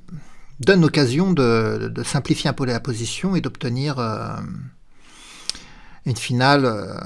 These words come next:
sans les pièces légères avec un pion de plus. Alors, euh, mon cavalier est très bien placé, hein, certainement mieux que son fou, mais bon, je vais essayer de simplifier les, les choses. Et surtout, le cavalier, maintenant qu'il est plus en F quatre, vous voyez, je vais jouer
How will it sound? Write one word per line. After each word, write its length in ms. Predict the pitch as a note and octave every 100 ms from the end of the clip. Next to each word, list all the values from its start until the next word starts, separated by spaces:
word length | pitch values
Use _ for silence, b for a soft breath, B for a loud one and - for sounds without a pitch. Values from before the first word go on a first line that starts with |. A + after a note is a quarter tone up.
| F2+ F#2
sans 240 | - C#3
les 80 | C3
pièces 260 | - A#2
légères 340 | C3 A#2 D#3 C#3
avec 240 | A2+ A2+
un 40 | A#2
pion 160 | -
de 40 | A#2
plus. 300 | E3 F3+ -
Alors, 220 | B2 B2
euh, 180 | A2 A#2
mon 300 | B2 C3 -
cavalier 220 | A#2+ G3+
est 80 | F#3+
très 120 | D3
bien 120 | C3
placé, 380 | C3 B2+ - A#3+
hein, 160 | C3 A#2+
certainement 340 | - - A2+
mieux 200 | A#2 D3
que 80 | -
son 100 | B2+
fou, 200 | - F3+
mais 300 | D#3+ A#2 A#2
bon, 140 | D3+ -
je 100 | -
vais 80 | C3+
essayer 180 | - D#3+
de 100 | C3
simplifier 500 | D3 - C#3 - C3+
les, 180 | -
les 100 | A#2
choses. 380 | A2+ F3 G#3 - B B B B B -
Et 60 |
surtout, 460 | - C#3+ - A#3+ G#3+
le 100 | C3
cavalier, 360 | - C3 C#3+ F3
maintenant 280 | C#3 -
qu'il 160 | C3+ -
est 40 |
plus 140 | - -
en 40 |
F 200 | - -
quatre, 380 | - - - - - -
vous 60 | -
voyez, 220 | C3+ D#3+
je 100 | C3
vais 120 | A#2+
jouer 320 | A#2 A#2+ A2+